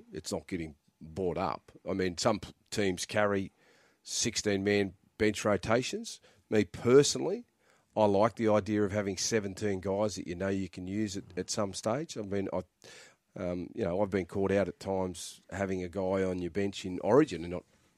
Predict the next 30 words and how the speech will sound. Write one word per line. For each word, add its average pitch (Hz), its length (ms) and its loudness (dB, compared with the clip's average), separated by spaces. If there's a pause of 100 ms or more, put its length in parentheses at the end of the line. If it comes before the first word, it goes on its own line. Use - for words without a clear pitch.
(100)
being 92 220 -2
able 85 220 -6
to 85 80 -10
get 98 220 -8
them 80 140 -8
on. 107 220 0 (1040)
You 98 100 -4
know, 85 60 -4
you 87 140 -6
carry 98 340 0
them 90 160 -4
there 92 200 0
just 95 300 -6
in 87 100 -6
case. 110 320 0
So 98 80 -4
sometimes 101 480 -2
you, 87 160 -8 (380)
you 92 80 -6
carry 151 320 8
a 110 40 6
bloke 101 260 2 (320)
just 117 280 2
in 92 80 -4
case 101 320 0
something 90 380 -2
goes 90 440 -2 (880)
wrong 117 260 2
with 120 140 -4
your 110 160 4